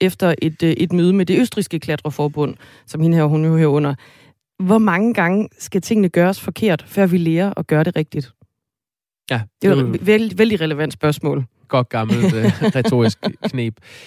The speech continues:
Speaker 2: Øh, Johanna Färber har selv været ude og lægge afstand til den her, øh, indzooming på hendes bagdel. Øh, hun har skrevet i en story på Instagram, at have dette slow motion klip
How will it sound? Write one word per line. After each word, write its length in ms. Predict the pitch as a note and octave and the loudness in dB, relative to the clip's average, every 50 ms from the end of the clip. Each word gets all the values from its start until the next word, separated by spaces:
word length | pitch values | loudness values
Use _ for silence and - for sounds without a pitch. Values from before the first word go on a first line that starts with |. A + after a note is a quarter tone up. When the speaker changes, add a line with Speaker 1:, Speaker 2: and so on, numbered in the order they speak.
| - - - _ - - | -20 -20 -20 _ -10 -2
Speaker 2:
Øh, 320 | B2+ B2 B2 B2 B2 B2 B2 | 0 2 2 2 2 2 2
Johanna 200 | C3+ C#3 B2+ C3 | 0 2 2 0
Färber 280 | B2 C#3+ B2+ C#3 D3+ | 0 2 0 2 2
har 100 | D3+ C3+ | 0 -2
selv 340 | B2+ - D#3 D3 C#3 A2+ - | -2 -2 -2 -2 -2 -4 -2
været 100 | A#2+ A2+ | 0 2
ude 320 | B2 B2 C3 C3+ B2 B2 - | 2 4 2 2 0 -2 -2
og 500 | A2+ A2+ G#2+ G#2+ G#2+ G#2 G#2 G#2 G#2 G2+ | -2 0 0 2 0 0 0 -2 -2 -2
lægge 200 | G#2+ G#2+ G#2 - | -4 -6 -6 -4
afstand 460 | D2 G2+ A2+ B2+ - - A2 G2+ G2+ | -2 0 0 -2 -2 -4 -6 -6 -8
til 140 | - - G#2+ | -10 -10 -8
den 180 | A2 G#2+ A2 | -8 -6 -6
her, 480 | A2 A2+ A2 G#2 G2 G2 F#2+ F#2+ G2 G2 | -4 -4 -4 -4 -4 -4 -4 -4 -4 -6
øh, 80 | F#2+ G2 E3 C3+ - F2 - - - _ _ _ - - - - F#2 F#2 - - _ _ _ _ - | -6 -8 -10 -12 -14 -18 -20 -20 -20 _ _ _ -20 -20 -20 -20 -20 -18 -20 -20 _ _ _ _ -4
indzooming 760 | C3+ C3 C#3 - - B2+ A2+ G#2 G2 G2+ G2+ F#2+ G2+ G2 | -2 -2 0 -2 0 -2 -2 -2 -4 -6 -6 -6 -8 -8
på 80 | - A2+ | -4 -4
hendes 200 | G#2+ G#2+ G#2+ G#2 | -4 -2 -4 -6
bagdel. 540 | - G#2 G#2+ G#2+ A2+ A#2 A2 G#2 G2+ - - | -4 -4 -2 -2 0 -2 -2 -6 -6 -8 -6
Øh, 100 | A2 A2 | -4 -4
hun 160 | A2 A#2 A#2 | -2 -2 -2
har 360 | A#2 A2+ G#2+ G#2 G2+ G2+ G2+ G2+ A2 | -2 0 -2 -2 -2 -4 -4 -6 -8
skrevet 460 | G#2+ A2 - - C3 C3+ D3 D#3 C#3 | -10 -8 -4 -2 0 0 0 0 -2
i 220 | G2+ F#2+ G2+ D#2+ F2+ | -4 -8 -12 -10 -12
en 140 | G2 F#2+ G2+ | -12 -12 -12
story 420 | - - - A#2 A#2 B2+ C#3+ C#3+ C#3 | -12 -8 -6 -4 -2 -2 -4 -4 -6
på 100 | - - | -8 -10
Instagram, 640 | - - D#3 G3 - - D#3+ - C#3 C3 C3 C#3 C#3 _ _ _ _ _ _ _ _ _ _ - - | -8 -8 -8 -8 -6 -6 -4 -2 -2 -2 -2 -4 -8 _ _ _ _ _ _ _ _ _ _ -8 -8
at 140 | C3 A#2+ | -6 -6
have 220 | - - D#3 F3 F3 _ | -4 -2 -2 -2 -2 _
dette 300 | - F3 F3+ E3+ D#3+ C#3 | -4 -4 -2 -2 -2 -4
slow 340 | A#2 - - - D#3 D3+ E3 | -4 -6 -8 -2 -2 0 0
motion 420 | F3 E3 C#3 C3 B2 - C3+ B2 A#2 | 0 0 -2 -2 -2 -6 -10 -10 -10
klip 200 | - C3 B2+ | -8 -8 -10